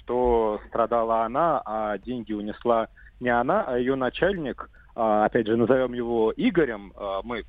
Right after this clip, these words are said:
так условно это говорим, потому что все это дело сейчас еще, а, находится в суде, и решение окончательно не вынесено, поэтому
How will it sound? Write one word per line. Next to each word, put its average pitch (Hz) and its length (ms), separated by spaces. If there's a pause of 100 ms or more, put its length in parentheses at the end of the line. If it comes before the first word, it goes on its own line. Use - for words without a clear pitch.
так - 200
условно 110 460
это 98 260
говорим, 123 340
потому 107 240
что - 160
все - 160
это 113 160
дело 113 300
сейчас 104 320
еще, 107 420 (260)
а, 113 200
находится 127 520
в - 60
суде, 202 340
и 185 40
решение 120 480
окончательно 110 540
не 120 120
вынесено, 165 480
поэтому 104 480